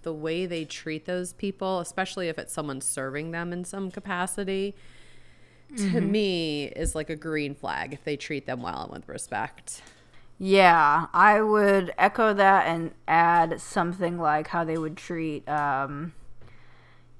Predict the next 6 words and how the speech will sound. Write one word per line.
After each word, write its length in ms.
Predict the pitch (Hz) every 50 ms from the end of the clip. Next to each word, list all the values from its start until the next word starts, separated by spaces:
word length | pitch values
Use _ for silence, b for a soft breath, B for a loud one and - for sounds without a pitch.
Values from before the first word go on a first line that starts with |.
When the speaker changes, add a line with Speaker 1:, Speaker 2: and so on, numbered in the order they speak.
| - - - - - - - - - - - -
Speaker 2:
<sighs> 20 | 139 - B B B B B B -
maybe, 260 | 185 175 170 175 180
like, 380 | 170 165 170 - - - - - - - - -
an 140 | 185 190 185
animal 920 | - 73 - 165 170 170 165 170 170 175 180 180 185 185 185 185 185 185 - -
or, 760 | 160 160 165 165 165 156 151 156 156 156 156 160 165 - -